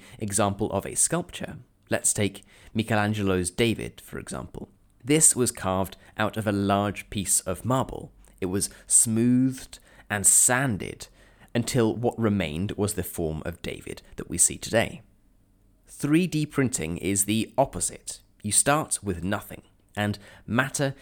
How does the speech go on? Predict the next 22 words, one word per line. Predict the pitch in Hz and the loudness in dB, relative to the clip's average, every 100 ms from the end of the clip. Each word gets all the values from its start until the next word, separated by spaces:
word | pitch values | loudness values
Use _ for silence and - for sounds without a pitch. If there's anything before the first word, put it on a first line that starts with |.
| - 110 | -6 -2
is | - - | -2 0
added | 117 120 117 117 - - - | 0 2 2 -2 -10 -10 -2
and | 101 - 107 | -2 -2 0
added | 113 - - - - - - | 0 0 -10 -14 -20 -16 -8
until | 104 - 113 101 | -4 0 2 2
the | 92 | -2
desired | 95 104 92 101 120 | 0 2 2 0 -2
shape | - - 90 - - _ _ - | -4 -4 -6 -14 -20 _ _ -6
or | 90 | -2
object | 110 117 - - - - - | 0 -2 -4 -8 -12 -18 -8
is | 92 85 | -4 -4
created. | - - 117 175 - - - - _ _ _ _ _ _ - | -4 0 0 0 -6 -14 -18 -20 _ _ _ _ _ _ -4
To | 135 | -2
call | - 214 - | 2 2 2
it | 104 - _ | 0 0 _
printing | - 165 117 - 52 69 | 2 2 2 -4 -6 -2
is | 107 117 - - - - | 0 0 0 -10 -8 -4
actually | 180 - - 196 185 - - - | -4 -4 -2 0 0 -4 -14 -4
a | 139 | 0
little | 139 139 143 | 2 0 -2
bit | 131 117 - - _ - | 2 2 2 -2 _ -8
deceptive. | 101 - 156 - - 160 - | 0 2 0 -2 -12 -16 -20